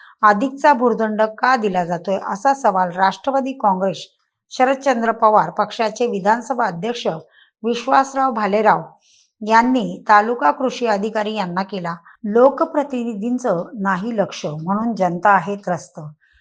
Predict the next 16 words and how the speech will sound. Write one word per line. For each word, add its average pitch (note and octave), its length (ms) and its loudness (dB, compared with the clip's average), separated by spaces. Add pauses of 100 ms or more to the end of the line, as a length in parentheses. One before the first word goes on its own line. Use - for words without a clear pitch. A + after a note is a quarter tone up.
(200)
त्यामुळे A3 420 2
शेतकरी A#3 580 -4
आत्महत्याग्रस्त G#3+ 1040 -4 (540)
असा F#3+ 440 2 (360)
घनघात G#3+ 460 4
भालेराव G3+ 560 0
यांनी G3+ 500 -4 (360)
केला. E3+ 280 -2
पीक C4 360 -4
विमा A#3 280 2
प्रीमियम G#3+ 640 -4
मधील F3+ 400 -2
तफावत A3+ 460 4
दूर G#3+ 280 -4
करून G#3 360 -4
आतापर्यंत G#3+ 880 -2